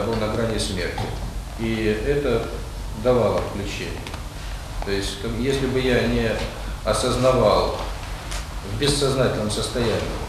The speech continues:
того, что происходит, я бы не выжил. Вот такие моменты у меня были. Это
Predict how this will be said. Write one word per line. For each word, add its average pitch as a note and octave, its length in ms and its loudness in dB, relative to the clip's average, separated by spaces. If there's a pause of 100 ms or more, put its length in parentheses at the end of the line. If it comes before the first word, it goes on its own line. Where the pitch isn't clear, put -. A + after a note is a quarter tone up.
(420)
того, B2 180 2
что B2 140 0
происходит, B2+ 640 0
я C3 120 0
бы B2 180 2 (140)
не G#2+ 100 -2
выжил. F2 360 -4 (400)
Вот C3 140 -2
такие C#3 260 -2
моменты C#3 400 0
у G2+ 40 -2
меня G#2+ 180 -2
были. D#2 200 -4 (240)
Это G#2 120 -4